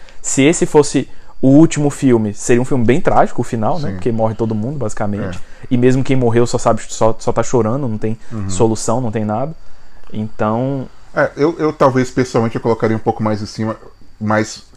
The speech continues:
Speaker 2: vindo assim pelo lado de um filme do Thanos, do Thanos como principal. Eu sei que ele não é o principal, eu sei que o nome do filme é Vingadores, mas como a história do Thanos perdendo tudo que ele tinha pra conseguir fazer o que ele queria.
Speaker 1: É.
Speaker 2: Claro, não é um, é um,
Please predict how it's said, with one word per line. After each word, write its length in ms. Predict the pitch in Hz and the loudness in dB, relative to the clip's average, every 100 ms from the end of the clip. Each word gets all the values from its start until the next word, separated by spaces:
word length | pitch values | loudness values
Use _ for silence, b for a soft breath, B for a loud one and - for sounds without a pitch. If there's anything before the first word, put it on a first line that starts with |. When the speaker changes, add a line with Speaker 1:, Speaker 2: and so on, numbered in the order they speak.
| b b b b b _ - - - - | b b b b b _ -20 -20 -20 -12
Speaker 2:
vindo 560 | 113 98 117 160 185 165 | -10 -4 -2 0 0 -2
assim 240 | - 147 | -2 -4
pelo 200 | 147 135 | 0 2
lado 240 | 120 123 123 | 4 2 0
de 100 | 127 | -4
um 80 | |
filme 300 | 120 120 117 | -4 -2 -2
do 140 | 117 123 | -2 -4
Thanos, 440 | - 110 95 87 | -4 -4 -4 -8
do 80 | 95 | -10
Thanos 340 | - 101 104 | -6 -6 -6
como 200 | - 107 | -8 -8
principal. 640 | 101 113 104 135 - 87 82 | -8 -10 -10 -10 -4 -4 -4
Eu 120 | 90 | -10
sei 200 | - 104 | -8 -8
que 100 | 101 | -6
ele 60 | 95 | -8
não 100 | 95 | -8
é 40 | |
o 40 | 90 | -8
principal, 340 | 98 - 95 | -12 -10 -10
eu 40 | |
sei 120 | - - | -10 -12
que 80 | |
o 40 | 87 | -10
nome 180 | 95 90 | -10 -12
do 80 | - | -16
filme 260 | - 95 95 | -12 -10 -10
é 60 | - b b b b b | -12 b b b b b
Vingadores, 380 | 110 110 113 92 | -2 2 2 0
mas 160 | 101 - | -2 -4
como 200 | 117 117 | -2 -2
a 40 | |
história 380 | 110 - 117 127 | -2 2 2 2
do 100 | 131 | 0
Thanos 500 | - 110 113 131 - | -2 0 0 -2 -4
perdendo 440 | - 113 107 117 120 | -2 0 0 -2 -4
tudo 380 | - 113 127 | -4 -2 -2
que 100 | 147 131 | -2 -2
ele 120 | 117 | -4
tinha 320 | - 104 110 | -6 -8 -6
pra 140 | 120 | -6
conseguir 420 | - 113 - 101 101 | -6 -8 -6 -6 -4
fazer 460 | 117 98 95 98 - b b b b | -4 -4 -4 -8 -10 b b b b
o 60 | - | -4
que 80 | 123 | -2
ele 80 | 117 | 0
queria. 200 | 160 - | 0 2
Speaker 1:
É. 60 | 185 | 6
Speaker 2:
Claro, 240 | 139 95 - B 117 | 6 6 -2 B 0
não 160 | 120 | 2
é 60 | 135 | 2
um, 160 | 180 131 | 2 -2
é 80 | |
um, 120 | 120 | -2